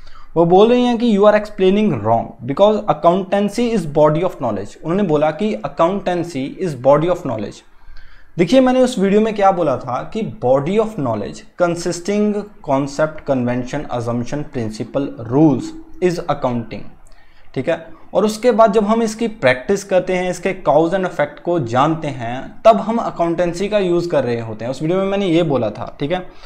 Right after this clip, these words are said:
तो आपने बोला कि "Accountancy is body of knowledge।" देखते हैं कि आखिर कितना body of knowledge है accountancy, ठीक है। जो body of knowledge है, पहले इसकी बात करेंगे, body of knowledge,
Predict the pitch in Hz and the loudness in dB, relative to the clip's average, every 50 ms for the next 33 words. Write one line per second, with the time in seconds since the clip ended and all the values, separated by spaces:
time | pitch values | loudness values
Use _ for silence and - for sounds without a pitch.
0 | - - - - - 202 214 233 233 240 226 233 233 233 214 247 220 - 156 - | -18 -16 -4 2 4 6 6 6 4 4 4 4 4 4 2 0 -2 -2 -2 0
1 | 190 190 190 185 190 202 202 202 202 - 240 233 240 233 202 165 139 156 160 160 | 0 0 0 0 0 0 0 0 0 -2 -2 0 0 -2 -2 0 2 4 4 6
2 | 156 175 185 175 175 - 127 117 113 131 156 156 - - - - - - - - | 4 4 2 0 -2 -4 -6 -6 -4 -6 -8 -8 -12 -14 -14 -14 -12 -14 -14 -18
3 | - - _ - 147 143 185 208 214 - 226 214 220 220 214 226 226 220 - - | -20 -20 _ -4 0 2 2 2 2 0 0 0 0 0 0 -2 -4 -4 -2 -2
4 | 156 156 156 - - 190 190 190 - 170 160 - 185 196 202 196 196 156 139 139 | 0 -2 0 -2 -4 -4 -4 -4 -4 -4 -4 -2 -2 -2 -2 -2 -2 0 2 2
5 | 139 143 165 165 160 - 143 131 135 147 143 139 - 147 151 151 - - 120 117 | 4 4 2 0 -2 -2 -2 -2 -2 -2 -2 -4 -2 -2 -2 0 -2 -2 -6 -6
6 | 110 110 107 113 110 - 120 - - 143 - 175 170 175 - - - - - - | -6 -8 -8 -10 -10 -10 -10 -10 -8 -6 -6 -6 -6 -8 -10 -16 -16 -14 -14 -14
7 | - - - - - - - - - - 170 226 247 269 254 - - - - - | -14 -16 -16 -18 -16 -16 -12 -10 -4 0 4 4 6 4 4 0 -4 -8 -12 -16
8 | - - 135 113 113 139 147 175 190 190 233 254 247 - - 196 175 175 175 175 | -10 -8 -6 0 6 8 8 8 8 6 4 4 4 4 2 2 4 4 4 4
9 | 170 156 - - 127 104 120 117 - - 147 143 156 160 156 160 - 175 170 151 | 2 -2 -4 -4 -4 -4 -4 -4 -2 -2 0 0 2 0 -2 -2 -4 -2 2 2
10 | 139 139 143 - - 117 113 113 117 120 135 160 - - - 123 113 107 123 127 | 2 2 2 -2 -6 -6 -6 -6 -6 -6 -6 -8 -8 -10 -10 -10 -4 2 4 4
11 | 147 151 151 170 185 - - 117 117 110 113 - - - - - - - - - | 6 4 2 -2 -4 -4 -2 -2 -2 -2 -2 -4 -8 -12 -14 -14 -14 -14 -18 -20
12 | - - _ _ - - - - - - - - - - - - - _ _ _ | -20 -20 _ _ -20 -20 -20 -20 -20 -20 -20 -20 -20 -20 -20 -20 -20 _ _ _
13 | _ _ - - - - - - - 143 143 139 135 120 113 104 - - - - | _ _ -20 -20 -20 -20 -16 -12 -8 -4 -2 0 0 0 -2 -4 -6 -10 -14 -18
14 | - | -20